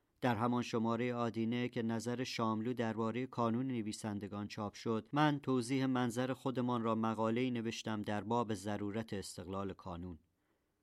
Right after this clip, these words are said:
شاملو بعدتر حرف خود روشن‌تر کرد و در مصاحبه‌ای در خارج از کشور از بوی گندی سخن گفت که در تاکتیکایی نهفته است. معتقد بود که کانون باید که حق فعالیت علنی به دست آورد،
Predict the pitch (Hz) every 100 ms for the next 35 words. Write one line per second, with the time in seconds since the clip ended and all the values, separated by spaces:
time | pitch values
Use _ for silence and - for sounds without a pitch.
0 | _ - 110 101 107 98 107 101 113 110
1 | 104 104 110 - 107 95 98 - 95 107
2 | 107 - 101 92 - _ _ - 123 127
3 | 123 117 131 123 120 117 135 120 113 113
4 | 113 113 120 113 110 - 104 - 113 107
5 | - _ _ - 110 110 127 110 117 123
6 | 120 - 117 - 110 104 104 - 110 104
7 | 101 113 101 - 98 117 113 95 95 98
8 | - - - - - - _ _ - _
9 | _ 131 127 135 127 151 139 135 - 127
10 | - 127 127 135 143 135 127 123 127 127
11 | 120 98 113 110 - 110 - 110 107 104
12 | 107 104 120 110 107 107 117 101 98 110
13 | 107 - 98 98 98 98